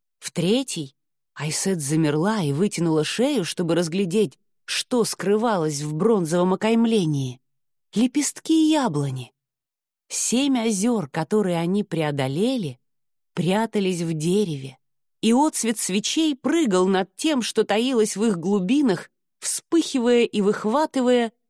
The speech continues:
отголосок эмоций Айсет. Она очутилась в шатре,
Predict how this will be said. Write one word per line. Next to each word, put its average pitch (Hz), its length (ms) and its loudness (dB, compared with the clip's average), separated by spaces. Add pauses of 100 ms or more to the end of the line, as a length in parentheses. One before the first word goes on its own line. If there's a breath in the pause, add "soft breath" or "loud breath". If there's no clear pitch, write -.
(100)
отголосок 185 840 0
эмоций 190 520 0
Айсет. 151 640 -6 (1080)
Она 180 320 2
очутилась 190 600 -2
в - 60 -10
шатре, 214 560 -4